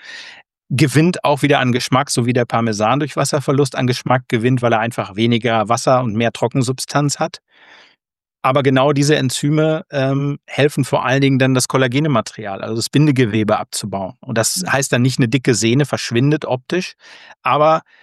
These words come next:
Speaker 1: das, ähm, Bindegewebe, was im Grunde jedes einzelne Muskelfaserbündel auch noch mal umschließt, das wird gelockert.
Speaker 2: Mhm.
Speaker 1: Ähm, über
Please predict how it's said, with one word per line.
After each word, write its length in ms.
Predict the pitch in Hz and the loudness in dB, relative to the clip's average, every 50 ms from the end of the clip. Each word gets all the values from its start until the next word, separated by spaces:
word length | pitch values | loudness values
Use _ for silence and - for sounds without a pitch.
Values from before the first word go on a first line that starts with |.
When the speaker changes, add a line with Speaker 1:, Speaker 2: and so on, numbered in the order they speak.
| _ _ _ | _ _ _
Speaker 1:
das, 400 | - 131 131 139 - - - - - - | -2 -2 -2 -2 -4 -8 -12 -12 -12 -8
ähm, 560 | 139 139 139 131 131 135 135 131 127 117 104 | -6 -4 -2 -2 -2 0 0 0 0 0 2
Bindegewebe, 560 | 131 139 156 151 139 135 131 139 143 147 139 | 2 2 4 2 2 2 2 4 4 4 2
was 160 | 131 131 - | 2 0 0
im 100 | 131 123 | 0 0
Grunde 300 | 113 127 139 143 139 131 | 0 0 0 0 0 -2
jedes 360 | 117 - 120 131 147 151 - | -2 -2 -2 -2 -2 -2 -4
einzelne 440 | - - 127 131 151 - - 156 147 | -6 -4 -4 -2 -2 -2 -2 0 2
Muskelfaserbündel 1300 | 139 131 135 - - 131 120 - - 120 135 160 165 156 131 117 110 104 - 127 131 139 127 131 127 | 2 0 0 -2 -4 -4 -4 -2 0 0 0 2 0 0 -2 -2 -4 -4 0 0 2 2 2 0 -2
auch 180 | - 117 139 - | -2 -2 -4 -2
noch 140 | - 160 139 | -2 -2 0
mal 200 | 131 123 123 127 | 2 2 0 0
umschließt, 600 | 123 113 113 - - - 123 113 110 - - - | -2 -4 -6 -8 -10 -10 -8 -8 -8 -8 -10 -10
das 160 | 113 - - | -10 -6 -4
wird 160 | 135 127 - | -4 -2 0
gelockert. 540 | - 123 117 127 - - 95 165 - - - _ _ _ _ - - - | 2 2 2 0 0 -2 -6 -8 -10 -14 -20 _ _ _ _ -20 -20 -20
Speaker 2:
Mhm. 60 | 180 170 - _ - | -20 -20 -20 _ -12
Speaker 1:
Ähm, 440 | - 101 107 107 110 110 110 110 - _ _ - 220 - _ _ _ | -8 -6 -4 -2 0 0 0 -2 -4 _ _ -20 -20 -20 _ _ _
über 500 | - 147 147 143 151 156 151 156 151 151 | -2 0 2 4 4 4 2 2 -2 -4